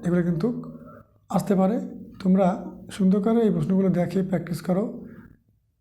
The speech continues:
এবং সাথে সাথে তোমরা যে সাপ্লিমেন্ট ফলো করো, তাহলে সেই প্রশ্নগুলো ভালোভাবে পড়তে পারো। দেখো এই যে এক অর্থের এই প্রশ্নগুলো সুন্দর করে তোমরা ভালোভাবে শিখে নিবে এবং তুমি নিজেটা পরীক্ষা দাও যে আমি কটা প্রশ্ন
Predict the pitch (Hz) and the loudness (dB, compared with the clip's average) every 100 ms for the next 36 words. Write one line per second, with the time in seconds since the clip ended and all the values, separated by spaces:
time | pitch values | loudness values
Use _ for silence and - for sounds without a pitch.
0 | - 190 190 185 180 175 196 196 190 190 | -2 2 2 2 2 2 2 2 4 4
1 | 190 175 202 202 196 180 185 190 208 - | 2 0 2 2 2 2 2 2 0 -2
2 | - - - - _ _ _ _ - 180 | -8 -14 -18 -20 _ _ _ _ -2 0
3 | 190 196 190 185 208 196 202 160 175 180 | 2 0 0 0 2 2 4 2 2 0
4 | 151 156 190 175 151 254 - - - - | -2 0 2 2 0 -2 -4 -14 -18 -20
5 | - 175 196 190 190 196 185 160 180 185 | -2 0 2 0 0 2 2 2 2 2
6 | 240 - 190 180 190 190 185 214 170 165 | 0 -2 2 4 4 2 4 4 4 2
7 | 180 - 190 196 208 254 - - - - | 2 2 2 4 4 2 -4 -10 -14 -4
8 | 202 180 196 202 190 190 - - - 185 | 2 2 4 2 0 -4 -12 -6 2 4
9 | 214 214 285 247 165 143 - - - - | 4 2 2 2 2 2 -2 -12 -16 -20
10 | - _ _ _ _ _ - 190 202 196 | -20 _ _ _ _ _ -4 2 2 2
11 | 254 254 220 - | 2 4 2 2